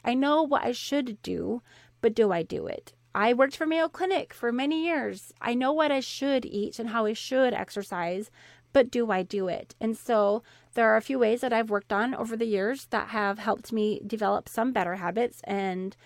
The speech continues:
now that I'm trying to become a lot more aware of them, um, making even more hab-, habit changes and routine changes is, is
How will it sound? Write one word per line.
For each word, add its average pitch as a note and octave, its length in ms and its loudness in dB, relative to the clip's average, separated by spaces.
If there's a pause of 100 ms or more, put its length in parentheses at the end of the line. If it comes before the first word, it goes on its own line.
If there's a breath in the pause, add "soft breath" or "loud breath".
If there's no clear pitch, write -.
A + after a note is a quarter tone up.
(360 soft breath)
now A3+ 200 4
that A3+ 120 4
I'm G#3 140 2
trying G3 280 -2
to G3 60 -2
become G3 540 -4 (340)
a - 80 2
lot G3 380 2 (220)
more F#3+ 240 -4
aware F3+ 320 -2
of F3 240 -8
them, G3+ 420 -4 (380 soft breath)
um, G3 400 0
making A3+ 300 0
even G3 220 2
more F#3+ 140 -4
hab-, F#3+ 240 -2 (140)
habit F#3+ 260 -2
changes G3+ 580 -2
and F#3+ 280 -2
routine G#3+ 320 -4
changes F#3+ 440 -6
is, F#3 300 -12
is - 220 -8